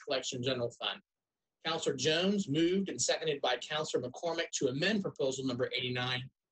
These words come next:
that essentially reduces the appropriation from nine million six hundred thousand down to three million six hundred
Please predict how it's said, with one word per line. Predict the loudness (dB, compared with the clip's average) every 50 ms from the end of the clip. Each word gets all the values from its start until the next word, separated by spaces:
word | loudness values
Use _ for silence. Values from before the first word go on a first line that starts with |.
| _ _ _
that | -8 -6
essentially | -4 -2 2 2 2 2 2 2 0 0
reduces | 0 -2 -2 0 2 2 2 0 0 -4 -4
the | -2 0
appropriation | -2 0 0 0 0 0 0 0 -2 0 0 0 0 0 -2 -2 -4
from | -6 -8 -8 -6 -4
nine | -2 -2 0 0
million | 0 0 0 0 -2 -2 -2
six | -2 -2 -2 -4 -4
hundred | -6 -4 -4 -4 -2 -2
thousand | -2 0 0 0 -2 -2 -2 0
down | 0 0 0 0 0 -2 -2 -2
to | -2 0 0 0
three | -2 -4 -6 -4 -4 -2
million | 0 0 0 0 -2 -2
six | -2 -2 -4 -2 -4 -4
hundred | -4 -2 -4 -4